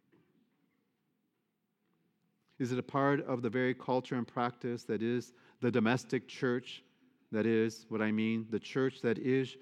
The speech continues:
in your home as a family. That is the domestic church, your home.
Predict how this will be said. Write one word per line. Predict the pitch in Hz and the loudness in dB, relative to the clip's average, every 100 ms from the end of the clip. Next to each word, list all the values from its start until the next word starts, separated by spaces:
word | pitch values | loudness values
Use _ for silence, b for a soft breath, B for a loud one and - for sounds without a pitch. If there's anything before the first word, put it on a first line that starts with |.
| B B - | B B -2
in | 143 147 | 0 2
your | 127 123 | 2 0
home | 123 - 143 110 87 82 _ _ | 0 -2 0 0 -2 -8 _ _
as | 120 107 | -8 -6
a | |
family. | - 131 113 87 71 - - _ - | 0 2 2 0 -8 -14 -20 _ -4
That | 117 | -2
is | 110 98 | -4 -4
the | 107 | 0
domestic | 104 113 - 110 | 0 0 -4 -10
church, | - 139 113 - - b b b _ | -6 -4 -4 -6 -20 b b b _
your | 110 | -8
home. | 95 147 131 | -6 -6 -8